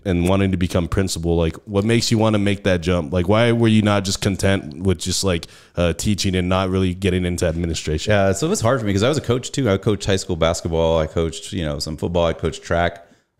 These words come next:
Speaker 2: Um, and so those are fun. I mean, that's amazing. When you're a coach, the relationships you have with the kids is at a different level. Some of my players are like my godchildren now.
Speaker 1: Oh,
Speaker 2: And,
Speaker 1: shit.
Speaker 2: uh, we still keep in touch. So
Speaker 1: That's dope.
Speaker 2: yeah, it's, it's a,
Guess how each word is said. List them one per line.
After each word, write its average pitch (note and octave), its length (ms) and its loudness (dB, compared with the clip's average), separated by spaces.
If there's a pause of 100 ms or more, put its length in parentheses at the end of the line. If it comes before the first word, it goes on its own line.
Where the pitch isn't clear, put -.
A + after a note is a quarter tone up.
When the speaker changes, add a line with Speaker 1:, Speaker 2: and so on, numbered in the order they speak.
Speaker 2:
Um, D2+ 220 -2
and E2 100 -2
so F#2+ 120 2
those A2 180 2
are D#2+ 60 -6
fun. - 280 -4
I - 40 -6
mean, E2+ 80 0
that's F2+ 160 2
amazing. D2 420 -2
When E2 100 -2
you're G#2+ 140 2
a F#2 40 -8
coach, - 500 -2
the F#2 80 -2
relationships E2+ 480 0
you D#2 80 0
have D#2+ 120 2
with D2+ 120 -6
the - 40 -8
kids D2+ 280 -2
is C#2 100 -4
at C#2 100 -2
a D2 60 -4
different C#2 300 -8
level. B1+ 240 -4
Some G#2 160 -2
of A2 40 0
my F2+ 120 2
players D#2+ 280 -2
are D#2 40 -6
like D2 140 -6
my D2+ 100 -10
godchildren D2+ 560 -14
now. C2+ 180 -20 (400)
Speaker 1:
Oh, A2 140 -14
Speaker 2:
And, E2 320 2
Speaker 1:
shit. D#2 40 0
Speaker 2:
uh, D#2 200 4
we F2+ 100 4
still F#2+ 220 -2
keep D2+ 160 -4
in D2+ 80 0
touch. - 240 -2
So D#2 80 -2
Speaker 1:
That's - 180 0
dope. A2+ 380 -2
Speaker 2:
yeah, B2 240 2
it's, A2 240 -2
it's G#2+ 200 -2
a, A2+ 140 -4